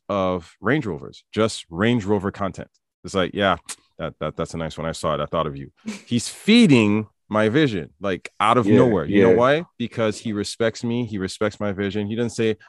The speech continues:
Speaker 1: "I'm gonna buy you one." No, he's just like, "Just that is, that's what you need around you." All right.
Speaker 2: Oh, yeah.
Speaker 1: I don't know what's going on in his life. He might be going through so many stuff, but there's that mutual respect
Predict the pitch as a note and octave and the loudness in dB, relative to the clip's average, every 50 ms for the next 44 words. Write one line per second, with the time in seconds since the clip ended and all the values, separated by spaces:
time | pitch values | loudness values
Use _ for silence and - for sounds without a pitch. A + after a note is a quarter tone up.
0 | _ - E2 E2+ E2+ F2 E2 F2+ G#2+ A2 G#2+ G#2 G2 F2 E2+ D#2+ D2+ D2 - _ | _ -10 -8 -6 -6 -4 0 2 2 4 4 2 2 0 -2 -4 -6 -8 -12 _
1 | _ _ - - G#2 G2+ G2+ A2+ B2+ G#2 C#3 C#3+ - - B2 A2 G2+ G2 - - | _ _ -10 -6 -4 -4 -2 -2 -2 0 -2 -2 0 0 2 2 2 0 -4 -10
2 | _ _ - E2+ - A#2+ C#3+ E3 C#3+ A2 G2+ F#2+ G2 F#2 F#2+ G#2+ C#3 - - - | _ _ -16 -6 0 0 0 0 0 -2 -2 0 0 2 2 0 0 -4 -8 -20
3 | - _ _ _ _ _ _ _ - A#2 A2 G#2+ G#2 G#2 G2+ G#2 G2 - - - | -20 _ _ _ _ _ _ _ -4 -2 0 0 0 0 -2 -4 -8 -14 -18 -20
4 | _ _ _ _ _ _ _ - E2 A#2 B2+ C#3+ - - A#2 A#2 A2+ - - - | _ _ _ _ _ _ _ -2 0 2 2 2 0 -2 -2 -2 -2 -2 -2 -4
5 | A2+ G#2 G2+ A2 A#2 A2+ F#2+ D2+ - - F#2 F#2 F#2 F#2 F2+ F2 F2 D#2 C#2 D2+ | -2 0 0 2 2 2 0 -2 -4 -4 -2 -2 0 0 0 0 -2 -4 -8 -10
6 | B1 - _ _ _ _ _ _ - E2 F2 F#2 G2+ A2 B2 G2 F2+ E2 B1+ - | -12 -14 _ _ _ _ _ _ -8 -4 -2 0 2 2 2 2 2 0 -2 -4
7 | - - - - - _ _ _ - - A#2 B2+ C3 C3 B2+ B2 A#2+ B2+ C3+ C#3 | -6 -12 -20 -20 -20 _ _ _ -2 0 2 4 4 4 6 4 4 4 4 2
8 | C3+ A#2+ - C#3 C3+ C3+ C3+ C3+ C3+ C3 C3 C3+ C3 A#2+ - B2+ B2 A#2+ A#2+ A#2+ | 0 0 -2 -4 -4 -2 -2 -2 -2 -2 -2 -4 -6 -6 -4 -4 -2 -2 -4 -6
9 | - - A2 G2 G2 G#2 G2+ G#2 F2+ F2+ G2+ F2 D#2+ G2+ G2 F#2+ F2 - F#2+ F2+ | -8 -8 -8 -6 -4 -2 -2 -2 -2 -4 -4 -2 -2 -2 -2 -2 -2 -4 -6 -6
10 | - - A#2+ A#2+ A#2+ A#2 - - A#2 G#2+ - - G#2 F#2 - _ - F#2+ F2 A2+ | -4 -2 -2 -2 -2 -2 -4 -4 -6 -6 -4 -4 -4 -4 -4 _ -8 -4 0 0
11 | A#2 A#2+ G2 A2+ G#2 F#2 F2+ G2 G2+ A#2 - - - A#2+ A2 G2+ F#2+ F2+ - - | 0 2 2 0 0 0 -2 -2 -4 -4 -4 -4 -4 -2 -2 0 -2 -2 -4 -8
12 | - - - A2+ C3 - _ - | -8 -4 -2 -2 -2 -2 _ -20